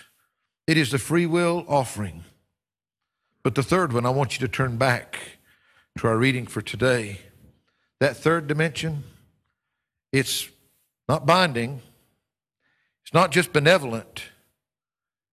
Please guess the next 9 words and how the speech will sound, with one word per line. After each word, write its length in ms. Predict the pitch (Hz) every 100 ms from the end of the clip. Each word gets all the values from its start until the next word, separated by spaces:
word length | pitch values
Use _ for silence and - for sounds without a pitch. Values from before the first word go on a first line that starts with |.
| -
It 120 | 143
is 380 | 143 139 127 104 - _ _ _ -
beyond. 640 | 107 110 101 82 - - - - - _ _ _ _ _
It's 180 | 156 165
beyond 420 | - 202 202 202
anything 400 | 226 233 208 220
you 80 | 208
can 200 | - 190
do. 320 | 196 180 -